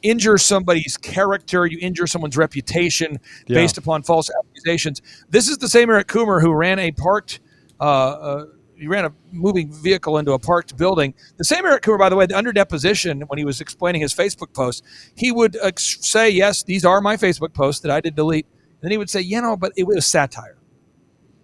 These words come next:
Speaker 1: It was,
Speaker 2: Satire.
Speaker 1: you know.
Speaker 2: I mean, I, I would
Speaker 1: Uh,
Speaker 2: love
Speaker 1: yeah.
Speaker 2: to sh-, show some of the satire, but the satire is, is actually, it, it's, there's so much. I mean, this, this is, guy is evil personified.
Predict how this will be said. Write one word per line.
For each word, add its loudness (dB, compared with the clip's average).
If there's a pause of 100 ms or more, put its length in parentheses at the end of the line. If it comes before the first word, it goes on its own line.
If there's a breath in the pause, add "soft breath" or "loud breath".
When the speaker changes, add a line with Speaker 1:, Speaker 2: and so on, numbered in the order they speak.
(300)
Speaker 1:
It -2
was, 4
Speaker 2:
Satire. -8
Speaker 1:
you -12
know. -20 (480 soft breath)
Speaker 2:
I 6
mean, 2
I, 4
I 2
would 6
Speaker 1:
Uh, 6
Speaker 2:
love 4
Speaker 1:
yeah. 2
Speaker 2:
to 2
sh-, -8
show 4
some 0
of 0
the 0
satire, 0
but -2
the -4
satire 0
is, -2
is -4
actually, 0 (460 soft breath)
it, 2
it's, 0 (760 soft breath)
there's 2
so 0
much. 2
I -8
mean, 0
this, 0
this 0
is, -6
guy 4
is 2
evil 4
personified. 0